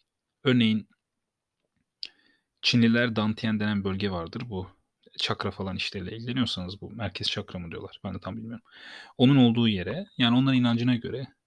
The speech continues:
bize hayat enerjisini veren yere odaklanıyorlar. Dantian deniyor ona da.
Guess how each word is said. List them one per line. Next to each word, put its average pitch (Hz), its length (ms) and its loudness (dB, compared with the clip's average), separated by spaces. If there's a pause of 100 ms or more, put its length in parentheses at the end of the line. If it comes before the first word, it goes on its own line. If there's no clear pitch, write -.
bize 117 160 -4
hayat 120 280 -2
enerjisini 101 440 -2
veren 107 300 -2 (420)
yere 113 280 4
odaklanıyorlar. 90 760 -8 (680)
Dantian 101 460 0
deniyor 95 260 -12
ona - 140 -16
da. - 100 -20